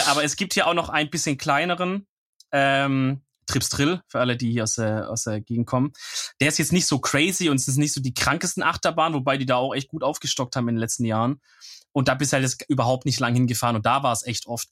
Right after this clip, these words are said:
weil da irgendwann die Eltern bei uns dann, ich hatte ja auch so ein paar Freunde, die waren halt echt so richtig Rabauken, Alter, wenn du die zu dir nach Hause eingeladen hast, weißt du, da,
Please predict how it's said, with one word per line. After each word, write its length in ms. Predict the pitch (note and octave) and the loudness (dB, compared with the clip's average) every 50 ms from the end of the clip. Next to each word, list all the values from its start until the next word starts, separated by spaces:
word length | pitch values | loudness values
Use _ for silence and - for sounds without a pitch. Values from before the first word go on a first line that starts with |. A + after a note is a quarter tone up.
| - - - | -14 -16 -6
weil 140 | - B2+ C3 | -2 0 2
da 80 | C3+ C#3 | 2 4
irgendwann 320 | C#3+ D3 D#3 D#3 C#3+ C3+ | 2 2 2 2 2 2
die 100 | C3 C#3 | 2 2
Eltern 320 | B2 C3 C#3+ C#3 D#3+ D3 C3+ | 2 2 2 2 0 0 2
bei 100 | C#3+ C3+ | 2 2
uns 200 | G#2 C#3+ C#3+ - | 2 2 0 2
dann, 260 | - C3 C3 B2+ B2+ - - - - - | 2 2 2 0 -2 -4 -8 -10 -4 -2
ich 120 | B2 B2+ | 0 0
hatte 140 | C#3 C#3+ D3+ | 2 2 2
ja 60 | C3+ | 2
auch 60 | C3+ | 2
so 100 | C3 - | 0 -2
ein 40 | C3 | -4
paar 160 | - C3+ B2 | -2 -4 -4
Freunde, 280 | - - C3+ B2+ C3+ C3+ | -2 0 0 2 2 2
die 60 | B2+ | 2
waren 160 | B2 B2 A#2+ C3 | 2 2 2 0
halt 120 | B2 - | 0 -2
echt 120 | B2 B2 | -4 -6
so 80 | - - | -6 -6
richtig 300 | C#3 C3+ - C#3 C3 B2 | -6 -8 -6 -6 -4 -2
Rabauken, 480 | A#2 A#2 A2+ - A#2 B2 C#3 C#3 C#3+ - | -2 -2 0 0 0 -2 -2 -4 -6 -6
Alter, 240 | - A#2+ B2 A#2+ A#2 | -4 -2 -2 -2 0
wenn 120 | A#2+ A#2+ A#2+ | 0 0 0
du 40 | A#2 | 0
die 140 | - C3+ B2+ | -2 -2 -4
zu 140 | - C#3 | -2 -2
dir 100 | C3 C#3 | 0 0
nach 140 | C3 B2+ A#2 | 0 2 0
Hause 260 | A#2+ C3 C#3+ C3+ - | 0 0 -2 0 -2
eingeladen 480 | F2 A2+ A#2+ A#2 A#2+ A#2 A2+ A2+ A2+ A#2 | 0 0 0 0 0 0 2 2 2 2
hast, 180 | A#2 A#2 - - | 0 0 -2 -2
weißt 140 | C3 A#2+ | -2 -2
du, 40 | B2+ | -2
da, 340 | A2+ B2 A#2 A#2+ G2 G#2 B2+ | -2 -2 -2 -2 -2 -6 -8